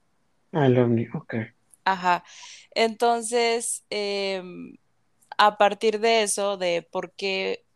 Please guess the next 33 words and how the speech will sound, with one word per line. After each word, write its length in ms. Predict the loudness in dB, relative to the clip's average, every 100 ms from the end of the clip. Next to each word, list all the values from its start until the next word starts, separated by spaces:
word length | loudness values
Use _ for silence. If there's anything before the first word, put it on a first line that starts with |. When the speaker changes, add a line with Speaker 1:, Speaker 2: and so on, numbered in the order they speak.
| _ -20 _ _ _ _
Speaker 2:
los, 920 | -8 -4 -2 -4 -8 -10 -10 -10 -12 _ _ _ _ _ _
eh, 400 | -2 2 2 0 0
mayas 580 | 2 2 2 0 0
lo 160 | -4 -10
ponían 420 | -8 -10 -8 -6
ahí, 320 | -6 -6 -8
decían, 320 | -10 -12 -12 -8
Bueno, 280 | -8 -8 -12
pues 180 | -12
tal 140 | -10 -4
vez 220 | -4 -4
es 180 | -10 -10
que 160 | -6 -4
es 220 | -4 -6 _ _ _ _ -8
em, 380 | -6 -4 -6 -10
algún 320 | -6 -4 -4 -2
viajero 440 | -2 0 0 0
en 60 | -2
el 160 | -6
tiempo 400 | -6 -4 0 0
que 180 | 0 -8
quiere 600 | -4 -2 2 2 0 -4 _ _ _ _ _ _ _
ver 380 | -4 2 2 2
cómo 640 | 0 0 2 0 0 -2 -8 _ _ _ _
fueron 380 | -2 0 0 -2
construidas 520 | -8 -10 -8 -6 -4
las 180 | -6 -8
pirámides 840 | -6 -2 0 0 0 -2 -4 -4
o 100 | -4
algo 320 | -2 -4 -4 -4
así, 460 | -2 -2 -4 -6
¿no? 340 | -6 -6 -6 -8 -16 _ _ _ _ -16
Eh, 180 | -8